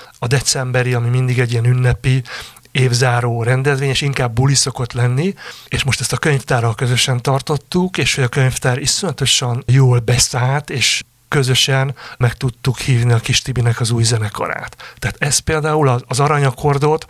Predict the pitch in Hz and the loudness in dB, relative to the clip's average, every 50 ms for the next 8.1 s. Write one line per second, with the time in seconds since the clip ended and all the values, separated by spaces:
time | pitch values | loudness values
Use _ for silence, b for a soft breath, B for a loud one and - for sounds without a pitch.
0 | B B B B B 147 151 151 156 151 147 - 175 160 180 190 180 160 139 143 | B B B B B 0 0 2 2 0 0 0 -2 0 2 2 2 4 4 4
1 | 139 131 123 120 120 120 120 107 - - 127 131 127 135 135 147 143 143 143 139 | 2 2 2 2 0 0 0 0 0 2 2 2 2 2 2 2 2 2 2 2
2 | 147 151 156 160 147 - 139 123 113 - - - - - 139 147 151 143 127 131 | 2 4 4 2 2 0 -2 -2 0 0 0 0 0 -2 -2 0 0 2 2 0
3 | 123 - - 131 127 117 - - 120 117 117 117 113 110 113 - 120 - - 135 | 0 0 0 0 0 0 2 0 0 2 2 0 0 0 -2 -4 -6 -2 0 2
4 | 123 - 143 123 120 139 127 127 120 - 135 120 117 117 123 123 117 117 113 110 | 2 2 2 2 2 2 2 0 0 0 -2 0 0 2 2 2 0 0 -2 0
5 | 113 117 113 120 113 - - 127 113 107 B B B B B B - 127 117 - | 0 0 0 -2 -4 -4 -4 -4 -4 -4 B B B B B B 0 2 2 2
6 | - 139 123 120 120 113 - 160 147 147 135 123 127 120 120 123 131 135 135 127 | 2 2 4 4 4 2 2 2 2 4 4 4 4 4 4 4 4 4 4 4
7 | 120 120 120 123 117 117 113 107 110 131 135 131 131 - - - 170 170 175 190 | 6 4 4 4 4 2 2 0 -2 -4 -2 -2 0 0 0 0 0 0 -2 -2
8 | 202 202 | -4 -6